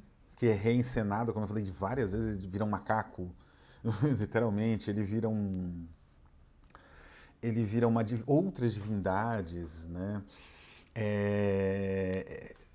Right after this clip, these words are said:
é muito, é muito bizarro, porque parece uma cena de cinema, é, é, é reencenada de múltiplos ângulos. É uma coisa, é, é, é espetacular, né? O que,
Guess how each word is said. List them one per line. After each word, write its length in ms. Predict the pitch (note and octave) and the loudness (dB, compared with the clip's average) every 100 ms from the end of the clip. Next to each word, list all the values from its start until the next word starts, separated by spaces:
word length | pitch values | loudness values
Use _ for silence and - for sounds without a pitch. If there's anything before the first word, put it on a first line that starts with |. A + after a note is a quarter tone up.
| - - - | -20 -20 -8
é 80 | - | 0
muito, 640 | C3 C3 C#3 G#3 F3 B2 - | 2 4 2 2 -2 -4 -2
é 80 | G#2+ | -2
muito 200 | B2+ B2+ | -2 -2
bizarro, 500 | C#3 G2 G#2+ C#3+ A2+ | -6 -2 0 2 2
porque 140 | A#2 | 0
parece 300 | B2 C3+ C3 | 2 2 2
uma 120 | C#3+ | -2
cena 400 | C#3 - E3+ A3 | -4 -2 -2 0
de 80 | D#3 | -4
cinema, 400 | - A#2+ B2+ C#3+ | -4 0 2 4
é, 60 | A#2+ | 2
é, 40 | - | 2
é 460 | A#2 A2+ B2 A#2+ A#2 - - - | 0 0 2 0 -2 -14 -18 0
reencenada 920 | A2 D#3+ - - C3+ A#2 C3 D3 C3 | 4 4 4 2 4 6 4 6 2
de 140 | A#2+ | 4
múltiplos 600 | B2+ D#3+ - E3+ C3+ G2 | 2 0 -4 -4 -4 2
ângulos. 500 | A#2+ E3 A#2+ G#2 G2 | 2 2 0 0 0
É 80 | C3 | 0
uma 140 | D3+ G3+ | 0 2
coisa, 400 | D#3 F3 A#3 D#3+ - - - - - | 0 2 2 0 -12 -20 -20 -14 -4
é, 80 | |
é, 1600 | A2 - G2 G2 G#2 F#2 G2 G2+ F#2+ F#2 F2+ F2 F2+ - - - - - - | -4 -2 -4 -4 -4 -4 -4 -4 -2 -4 -4 -6 -10 -12 -14 -16 -18 -18 -6
é 60 | B2+ | -4
espetacular, 880 | - F#3 G3+ - A#2 G2 A2+ F#2 E2+ | 0 0 0 0 2 4 4 0 -2
né? 180 | F#2+ | -4
O 60 | G#2+ | -6
que, 360 | - - D#3+ | -8 -8 -8